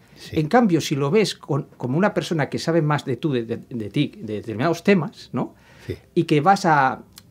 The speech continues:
Speaker 2: a recibir como consejo, pero vas a decidir tú luego si vas a hacer ese tratamiento o uno de la medicina alternativa o los vas a combinar,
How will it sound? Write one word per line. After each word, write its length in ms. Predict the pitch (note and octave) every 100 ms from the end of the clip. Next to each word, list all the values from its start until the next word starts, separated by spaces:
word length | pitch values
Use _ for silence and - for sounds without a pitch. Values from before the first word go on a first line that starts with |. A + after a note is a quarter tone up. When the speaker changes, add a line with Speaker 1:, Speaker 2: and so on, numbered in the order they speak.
| -
Speaker 2:
a 240 | D3 D3 -
recibir 420 | D3 C#3+ D3 G3
como 300 | F3 C3 C3
consejo, 580 | B2+ A2+ - F#3+ - B2+ - -
pero 160 | C3
vas 200 | - -
a 40 | G#3
decidir 440 | E3+ D#3+ E3+ D3+ -
tú 180 | G#3 C3+
luego 360 | D3 D3+ A2+ - - - -
si 180 | - C3
vas 160 | F3
a 20 |
hacer 180 | F3+ F#3
ese 160 | E3 D#3+
tratamiento 640 | D3+ C3 C3+ F3 E3 -
o 180 | C3+ C3
uno 160 | E3 F3+
de 60 |
la 40 | D3
medicina 300 | C3+ D#3+ D#3
alternativa 560 | C#3+ C#3 A#2 F#3+ E3+ -
o 80 |
los 180 | C3 G#2+
vas 200 | C#3+ -
a 80 | A2+
combinar, 500 | F3 D3+ A#2 A#2+